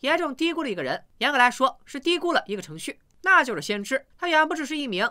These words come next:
算法工程师那么简单。不过这又是第三部的内容了，咱们到时候再来揭晓。总之，在小白之前已经出现了五代救世主，西安也被毁灭了五次。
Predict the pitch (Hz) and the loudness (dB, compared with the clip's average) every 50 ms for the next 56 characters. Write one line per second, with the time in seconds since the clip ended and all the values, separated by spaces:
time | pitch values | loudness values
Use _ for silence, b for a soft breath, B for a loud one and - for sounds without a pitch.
0 | - - - - 370 330 285 233 226 277 277 277 262 - 311 285 262 214 156 139 | -4 -6 2 4 4 6 6 4 2 0 -4 -8 -6 -6 -6 -6 -6 -6 -8 -8
1 | 120 123 185 214 - - _ _ _ - - - 302 294 277 262 277 285 269 262 | -4 0 0 0 -2 -4 _ _ _ -4 0 4 6 6 6 6 4 2 0 0
2 | - 262 233 254 262 277 254 240 214 214 202 190 170 160 170 185 - - _ _ | -2 -4 -6 -2 0 0 0 0 -2 -2 -2 -4 -2 -2 0 -2 -2 -2 _ _
3 | _ 262 302 320 311 330 311 254 - - 208 214 - - - 185 180 175 214 214 | _ -2 0 0 2 4 2 2 2 0 -4 -6 -6 -6 -6 -6 -4 -4 -4 -4
4 | 196 - - _ _ _ _ _ - 226 240 240 302 302 - - _ _ _ 320 | -6 -6 -10 _ _ _ _ _ -4 -4 0 2 4 2 2 2 _ _ _ -2
5 | 320 294 277 277 285 277 320 - - 214 214 240 - _ _ - 254 277 285 320 | 0 0 0 0 0 -2 -4 -4 -2 0 0 -2 -2 _ _ -4 -2 -2 -2 -2
6 | 339 285 320 320 311 294 254 - - - - 220 240 254 339 302 262 262 220 190 | -4 -4 -2 -2 0 2 2 2 0 -4 -8 -2 2 4 4 4 2 0 -4 -6
7 | - 156 - - _ _ - - 339 349 349 339 277 202 180 240 - - _ - | -6 -10 -14 -16 _ _ -8 -2 2 2 4 4 2 2 0 0 0 -2 _ -6
8 | - 214 247 311 294 240 165 127 - - - - | -4 -4 -2 -2 -2 -2 -4 -6 -6 -6 -6 -8